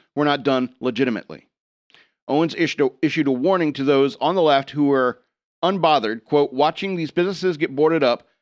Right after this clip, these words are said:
that have turned the other cheek this entire year because you hate Trump so much." Quote, "Let me tell you something," she said. "You will get eaten by your own dog. When we start going down this road in America,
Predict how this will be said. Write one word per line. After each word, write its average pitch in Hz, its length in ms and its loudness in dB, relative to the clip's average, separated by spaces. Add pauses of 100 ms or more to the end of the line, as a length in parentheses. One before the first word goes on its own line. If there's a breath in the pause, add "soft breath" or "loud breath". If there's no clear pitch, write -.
(140)
that 135 100 0
have 131 120 0
turned 175 320 0
the 175 100 2
other 170 140 0
cheek - 320 -6
this 139 160 -6
entire 156 440 0
year 143 220 0
because 131 340 -4
you 139 100 -4
hate 143 200 -4
Trump 135 260 -4
so 101 160 -8
much." - 340 -16 (1160)
Quote, 151 160 0
"Let 160 100 -2
me 170 60 2
tell 202 180 2
you 190 100 0
something," 101 300 -4
she 107 140 -12
said. 110 300 -4 (720 soft breath)
"You 135 100 2
will 175 80 4
get 160 200 0
eaten 190 300 2
by 175 140 4
your 170 180 2
own 156 220 2
dog. 120 360 2 (320)
When 139 140 0
we 143 80 2
start 156 320 0
going 185 220 0
down 180 160 2
this 170 160 -6
road 175 160 2
in 180 100 -2
America, 135 540 0